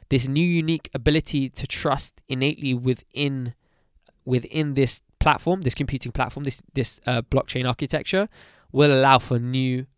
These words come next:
interesting applications. And one of them, of course, is money. And this new phenomenon has already begun to show itself, right? You know, decentralized finance, DeFi, uh, which I'm,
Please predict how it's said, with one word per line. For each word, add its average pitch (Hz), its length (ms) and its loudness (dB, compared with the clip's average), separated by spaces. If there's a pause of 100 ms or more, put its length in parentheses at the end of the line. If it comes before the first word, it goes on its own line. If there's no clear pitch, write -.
(180)
interesting 135 480 -6
applications. 113 600 -6
And 131 200 -6
one 170 100 2
of 180 80 0
them, 175 140 -2
of 156 100 -12
course, 156 240 -2
is 143 80 -6
money. 156 400 -2
And 123 300 -2 (800)
this 135 200 2
new 165 160 6
phenomenon 139 640 4 (140)
has 131 380 2
already 139 340 4
begun 127 360 0
to 123 100 -4
show 190 180 2
itself, 110 400 -2
right? 123 300 -2
You 139 140 -6
know, 123 120 4
decentralized 139 680 0
finance, 165 380 0
DeFi, 139 580 -4 (440)
uh, 120 220 4
which 123 180 2
I'm, 127 240 -2